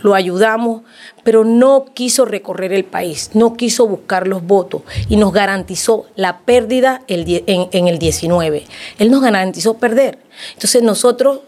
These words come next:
quedamos resentidos y eso es lo que pasó. Nunca se reunió con su bancada de dieciocho diputados. La segunda bancada más fuerte del Parlamento es la bancada de Cambio Democrático.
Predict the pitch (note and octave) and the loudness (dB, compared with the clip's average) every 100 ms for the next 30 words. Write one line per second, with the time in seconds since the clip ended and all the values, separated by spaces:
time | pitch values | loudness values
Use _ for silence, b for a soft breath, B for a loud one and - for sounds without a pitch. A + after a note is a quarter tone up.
0 | _ - F#3 A3 B3 G#3+ G3 F3 F3+ F3 | _ -2 0 0 -2 0 0 0 -2 -4
1 | - A#3 F3 D#3+ E3+ F3+ B3 A3 - D#3+ | 0 0 2 2 0 2 0 -2 -8 -6
2 | - E3 - - - - C4 D#4+ D4 D4+ | -2 -2 -2 -16 -20 2 2 4 0 -2
3 | A#3+ F3+ F3 F#3+ A3+ A3+ F#3 F3 D#3+ F3 | 0 -2 0 0 0 0 0 -2 -2 -2
4 | D#3 D#3 - G3+ F3 F3 F#3+ F#3+ G#3 F3 | -2 -6 -2 -2 0 0 0 0 0 0
5 | - - F3 D3+ D3+ B B B G#3 - | -4 -6 -2 -2 -2 B B B -6 -2
6 | G#3+ C4 C#4+ C#4+ G3 F3 A3 A3+ A3+ G#3+ | 0 2 2 0 -2 -2 0 0 -2 -2
7 | A#3 A3+ A#3 G3+ - F3 F3 G#3 G3 - | -2 -2 -4 -4 -4 -4 -2 0 -2 0
8 | F#3 G3 E3+ D#3+ F3 F3+ F3 E3+ F#3 E3 | 2 2 2 0 0 0 -2 0 0 0
9 | - F3 D#3+ C3 D3+ | -2 -4 -4 -8 -12